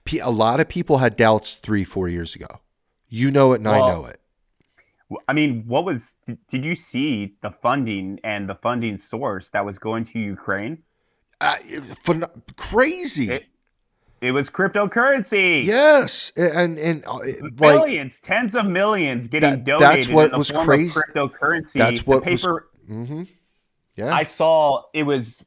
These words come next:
Speaker 2: flak jackets, ammunition, uh, food. It was crazy. They listed, like, ten different, you know, absolutely necessary things to fight a battle.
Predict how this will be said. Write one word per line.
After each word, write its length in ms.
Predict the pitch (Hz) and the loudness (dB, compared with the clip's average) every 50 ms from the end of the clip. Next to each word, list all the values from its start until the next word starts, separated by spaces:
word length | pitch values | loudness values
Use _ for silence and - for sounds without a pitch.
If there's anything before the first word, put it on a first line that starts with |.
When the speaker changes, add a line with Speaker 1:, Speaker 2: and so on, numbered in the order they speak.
| _ _ | _ _
Speaker 2:
flak 280 | - 170 190 196 190 - | 0 0 0 0 -2 -2
jackets, 680 | 202 196 185 180 - 185 180 175 165 - - - - _ _ _ _ - | -2 0 0 0 -2 -2 -4 -4 -4 -6 -12 -20 -20 _ _ _ _ -4
ammunition, 920 | 156 180 190 185 180 175 180 180 165 - 175 170 170 170 165 165 165 170 - - | -4 -2 -2 -2 -2 -2 -4 -4 -4 -6 -8 -8 -6 -8 -8 -10 -12 -14 -14 -8
uh, 400 | - 135 127 123 120 113 110 104 - _ - | -4 -2 0 2 2 0 0 -2 -4 _ -4
food. 580 | 185 190 185 185 180 180 180 175 175 170 160 - - - - - _ - | -2 0 2 2 2 2 2 2 0 -2 -4 -10 -18 -20 -20 -20 _ -6
It 140 | 170 175 175 | -2 -2 -2
was 140 | 190 180 - | -2 -4 -6
crazy. 500 | - - 214 294 339 285 190 151 123 110 | -8 -6 -4 -2 -2 -4 -4 -4 -6 -4
They 180 | 110 139 156 | -2 -2 -2
listed, 400 | 160 170 208 226 - - 175 160 | 0 0 -2 -4 -4 -8 -8 -4
like, 260 | 147 139 135 127 - _ | -2 -2 -2 -2 -4 _
ten 400 | _ - - 165 180 196 190 143 | _ -8 -4 -4 -4 -4 -4 -6
different, 460 | 127 151 170 165 - 143 135 127 - | -4 -6 -6 -6 -6 -8 -8 -8 -8
you 120 | - 123 120 | -8 -6 -6
know, 200 | 117 113 110 107 - - | -4 -4 -6 -6 -6 -4
absolutely 680 | 139 147 156 151 - 151 139 135 143 143 135 131 120 | -2 -2 -4 -4 -6 -8 -6 -6 -6 -6 -6 -6 -6
necessary 540 | 117 120 127 - _ _ - 139 123 117 113 | -6 -6 -8 -8 _ _ -8 -6 -6 -6 -8
things 400 | 113 - 131 147 160 147 - _ | -8 -8 -8 -6 -6 -8 -12 _
to 100 | - 113 | -18 -12
fight 240 | - - 113 113 107 | -6 -4 -4 -4 -4
a 60 | 98 | -6
battle. 580 | 95 - 110 135 170 151 113 101 98 101 - | -6 -4 -4 -2 -2 -2 -4 -6 -8 -10 -12